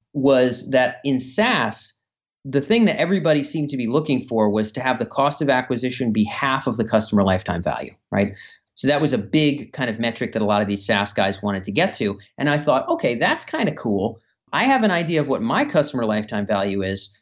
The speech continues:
So now I should probably apply similar rules myself." So we found kind of a benchmark that worked for software companies. And, you know, some of these founders that I had talked to are running, you know, seven, eight figure software companies.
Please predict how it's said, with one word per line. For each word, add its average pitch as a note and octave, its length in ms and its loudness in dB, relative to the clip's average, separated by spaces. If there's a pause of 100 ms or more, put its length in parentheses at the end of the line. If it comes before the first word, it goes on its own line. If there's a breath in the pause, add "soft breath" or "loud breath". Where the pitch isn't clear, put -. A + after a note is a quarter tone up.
So - 120 0
now C3+ 240 4
I D#3 120 0
should E3 180 -4
probably D3 340 2
apply B2 360 -2
similar C3 440 0
rules A2+ 440 0
myself." - 720 -2 (280 soft breath)
So D3+ 420 4
we D#3 160 2
found D#3+ 340 0
kind D#3 180 -2
of C3 80 -2
a A#2 60 -2
benchmark B2 640 0
that A#2 220 -2
worked C3+ 260 2
for - 220 -8
software D3 480 2
companies. G#2+ 480 -2
And, G2+ 180 0 (160)
you A#2 100 -4
know, G#2+ 80 2
some A#2+ 200 0
of A2+ 60 2
these G#2+ 160 2 (100)
founders G#2+ 400 2
that G2+ 100 0
I F#2+ 80 4
had F#2+ 140 2
talked - 260 0
to G#2+ 100 0
are G2+ 80 0
running, G#2 340 0 (200 loud breath)
you A2 80 0
know, G#2 60 2
seven, A2 280 2
eight G#2+ 140 4
figure G2+ 320 0
software D#3+ 380 0
companies. A2+ 440 -6